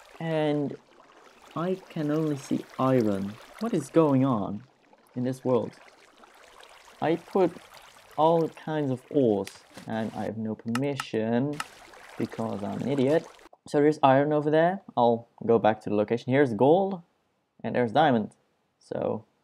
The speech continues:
I'm just gonna show you a little bit. Iron, gold, diamond. You can see there's tons of it up there, but it's obviously super high up. You couldn't even see it with my render distance. And here's the iron.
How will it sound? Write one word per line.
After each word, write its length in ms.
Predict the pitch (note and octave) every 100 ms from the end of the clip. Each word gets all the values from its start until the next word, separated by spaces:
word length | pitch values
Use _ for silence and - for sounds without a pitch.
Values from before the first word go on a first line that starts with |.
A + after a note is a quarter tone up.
| _ _ _ _ _
I'm 140 | G#2+ G#2+
just 160 | A2+
gonna 360 | A#2 A2 G#2 G#2 _ _ _
show 380 | _ - - C#3
you 140 | A#2+ A#2
a 40 |
little 180 | A#2 A2+
bit. 380 | B2+ C#3+ - - _ _ _ _ _ _ -
Iron, 460 | B2+ C3 B2+ B2+ B2+ _ _ _ _ _ A2+ - -
gold, 280 | - C3+ C3
diamond. 280 | B2+ B2+ B2
You 40 |
can 140 | B2 E3+
see 160 | A3+
there's 220 | G#3 F#3 E3+
tons 360 | - F3 E3+
of 120 | C3+
it 100 | A#2+ -
up 140 | A2
there, 300 | A2 A2 A#2 - _ _ _ _ -
but 180 | D3+ D#3+
it's 220 | D#3 -
obviously 600 | D#3 C#3 C#3+ C3+ C3 B2
super 460 | - D#3 C#3 C#3+ B2+
high 280 | B2+ B2
up. 220 | B2+ A#2 A#2
You 80 |
couldn't 220 | - C3 B2
even 200 | A2+ A2+
see 200 | - A#2+
it 80 | A#2+
with 120 | G#2
my 120 | G#2+
render 260 | G#2+ G#2+ G2
distance. 420 | G2 - F#2+ F#2
And 220 | G2 G2+ _ _ _ _ _ -
here's 200 | B2+ A#2
the 100 | -
iron. 520 | C#3+ C#3+ C#3 C#3+ C#3+